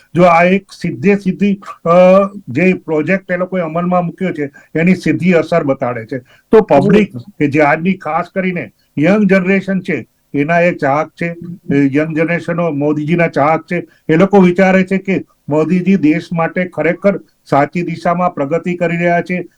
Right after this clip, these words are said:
Speaker 1: અલબત્ત
Speaker 2: હમ.
Speaker 1: ખાલી દેશ માટે જ નહીં, વૈશ્વિક સ્તરે પણ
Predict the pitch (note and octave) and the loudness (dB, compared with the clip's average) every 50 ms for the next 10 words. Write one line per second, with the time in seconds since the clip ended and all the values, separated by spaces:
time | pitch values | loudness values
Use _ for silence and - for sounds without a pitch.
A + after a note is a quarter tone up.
0 | _ _ C#3+ D3 E3 E3+ G#3+ G#3 G#3 F3+ E3 - _ _ _ _ _ - _ _ | _ _ 0 0 4 4 4 4 4 2 -4 -10 _ _ _ _ _ -20 _ _
1 | - C#3 D3+ E3 G3 G3 D#3+ C#3 D#3 E3+ F3+ F3 - F3 F#3 F#3 F#3 G#3 G3+ G3 | 0 0 2 2 0 0 0 0 -2 -2 -2 -4 -2 -4 -4 -4 -2 -4 -6 -4
2 | E3+ G3+ G3 D3 A2+ - _ _ _ _ - C3+ C#3+ D#3 D3+ - - G#3 G#3 G3 | -4 -4 -4 -4 -6 -10 _ _ _ _ -2 0 0 0 -2 -2 -2 -2 -2 -2
3 | - - _ G3 F#3 F#3 G3+ G#3 G3+ - G#3 F#3+ D3+ | -8 -6 _ 2 2 4 2 2 0 0 -2 -2 -2